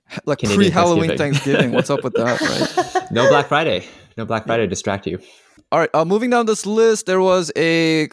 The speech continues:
Speaker 1: uh, controversy for, like, a day or two about the ca-, casting of Cleopatra. Philip, you mentioned that some people might not be familiar with this. Anyone who's, like, I guess not on Twitter,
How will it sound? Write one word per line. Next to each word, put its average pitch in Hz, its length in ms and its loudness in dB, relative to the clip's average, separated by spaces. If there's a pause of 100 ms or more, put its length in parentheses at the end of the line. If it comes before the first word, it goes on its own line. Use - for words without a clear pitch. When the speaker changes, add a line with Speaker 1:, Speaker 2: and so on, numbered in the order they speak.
Speaker 1:
uh, 139 140 2
controversy 170 520 -4
for, 160 120 -2
like, 147 160 0
a - 80 -2
day 131 280 0
or 139 120 0
two 147 240 -2
about 127 200 -2
the 131 60 -8
ca-, - 360 -10
casting 127 340 -4
of 120 100 -6
Cleopatra. 135 1040 -2 (220)
Philip, 165 360 -2
you 147 100 -4
mentioned 147 320 -2
that 135 80 0
some 131 160 -4
people 135 200 -4
might 131 160 0
not 127 180 -2
be 131 80 -4
familiar 135 540 -2
with 131 200 -4
this. 135 280 0
Anyone 185 280 0
who's, 156 100 -2
like, 143 180 -2
I 127 80 -2
guess 123 160 -4
not 127 220 -2
on 117 160 -4
Twitter, 123 460 -2